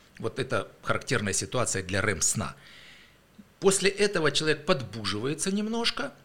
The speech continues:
опять первая, вторая, третья стадия, опять рэм сон и опять подбуживание. И вот этот цикл через, повторяется каждые полтора-два часа.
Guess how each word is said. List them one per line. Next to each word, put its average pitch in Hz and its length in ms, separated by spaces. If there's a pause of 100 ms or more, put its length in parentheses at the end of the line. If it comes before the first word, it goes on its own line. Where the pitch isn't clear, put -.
опять 202 480
первая, 165 380
вторая, 139 640 (280)
третья 113 340
стадия, 233 400
опять 131 440
рэм 117 180
сон - 320
и 113 100
опять 151 280
подбуживание. 90 840 (300)
И 131 60
вот 151 160
этот 180 260
цикл - 280
через, 156 380
повторяется 165 680
каждые 147 340
полтора-два 120 640
часа. - 400